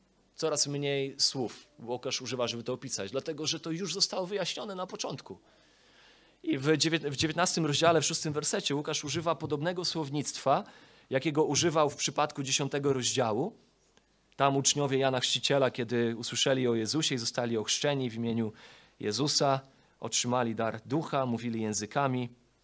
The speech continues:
I tam używa podobnego zwrotu jak tego, który jest w dziesiątym rozdziale. I znowu, nie mamy absolutnie, będąc spójnymi, konsekwentnymi, czytając dziesiąty rozdział i drugi rozdział Dziejów Apostolskich,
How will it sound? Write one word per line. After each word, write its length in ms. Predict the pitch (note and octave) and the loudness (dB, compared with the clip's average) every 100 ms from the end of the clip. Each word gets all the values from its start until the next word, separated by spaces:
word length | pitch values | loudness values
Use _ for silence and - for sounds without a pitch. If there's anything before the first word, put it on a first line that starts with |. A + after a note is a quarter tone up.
| _ _ _ _ _ - | _ _ _ _ _ -10
I 60 | |
tam 180 | D3 G3 | -4 0
używa 280 | F3+ F3+ F3 | 2 2 2
podobnego 460 | E3 D#3+ D#3+ D3+ C3+ | 2 2 2 2 0
zwrotu 360 | A#2 D#3+ D#3+ | 4 2 4
jak 160 | D3+ C3+ | 0 2
tego, 200 | D3+ C#3+ | 0 0
który 180 | C#3 C3+ | -2 -6
jest 100 | A2+ | -2
w 20 | |
dziesiątym 380 | - D#3 C#3 C3+ | 0 0 -2 -2
rozdziale. 440 | B2 A#2 D3 E3 | -2 0 0 0
I 60 | D#3+ | -2
znowu, 400 | D#3 F3 G#2 F#2 - _ _ _ _ _ _ _ _ _ _ - | 0 2 0 -8 -14 _ _ _ _ _ _ _ _ _ _ -14
nie 200 | A#2 C3+ | -4 0
mamy 320 | D#3 E3+ E3 | 2 2 2
absolutnie, 600 | C#3+ - - C#3+ D3+ C3 | 0 0 0 2 -2 -4
będąc 320 | A2+ D3+ D#3+ D3 | -4 -2 0 0
spójnymi, 680 | - D3+ D3 D#3 B2 F#2 - | 0 0 0 0 -2 -8 -12
konsekwentnymi, 880 | - C3+ C3+ - C#3+ C#3 C#3 A2 F#2 - _ _ _ _ _ _ _ - | -6 -4 -4 -4 -8 -4 -6 -6 -8 -20 _ _ _ _ _ _ _ -14
czytając 500 | B2 C#3+ D3 C#3 A#2 | -2 0 2 0 -4
dziesiąty 520 | C3+ - D#3 D3+ D#3+ | -2 0 0 -2 0
rozdział 440 | D3+ D3 D#3+ D3+ | 0 0 0 -2
i 140 | C3 A#2 | -4 -4
drugi 280 | D#3 D3+ | -4 0
rozdział 300 | D3 C#3+ C#3+ | 0 0 -2
Dziejów 200 | B2+ C#3 | -4 -6
Apostolskich, 840 | C3+ - - B2+ - - - - | -6 -8 -6 -6 -6 -10 -14 -20